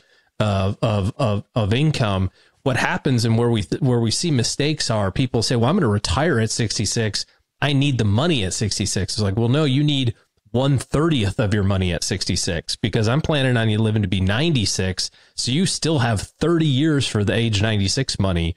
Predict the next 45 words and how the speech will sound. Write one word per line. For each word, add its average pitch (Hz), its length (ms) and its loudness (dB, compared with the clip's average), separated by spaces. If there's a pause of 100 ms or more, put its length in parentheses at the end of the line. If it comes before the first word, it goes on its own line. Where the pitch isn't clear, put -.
(240)
or 104 80 0
forty 147 340 0
years 90 300 0
if 95 120 -2
you're, 92 220 0
if 85 240 -2
you're 92 100 0
fifty-six, - 640 -4
you 113 60 0
know, 101 140 0
so - 140 -2
you 135 80 2
have 104 220 0
such - 460 -4
a 139 80 0
long 117 300 2
time 127 300 0
for 101 140 -2
the 92 100 0
vast 101 400 -2
majority 107 420 2
of 98 80 0
your 95 120 0
money 95 380 0 (460)
that 101 260 0
I 110 80 0
think 113 220 0
this 127 160 0
is 104 100 0
where 104 260 2
we 101 340 0
all, 107 500 0 (320)
uh, 101 260 0 (100)
could 117 140 0
have 104 240 0
a, 101 400 0
could 123 120 -2
have 107 120 0
a 92 60 0
lesson 98 380 -2
in 92 140 0
history 95 540 0
and 87 120 -2
say 95 260 -2
this, - 320 -4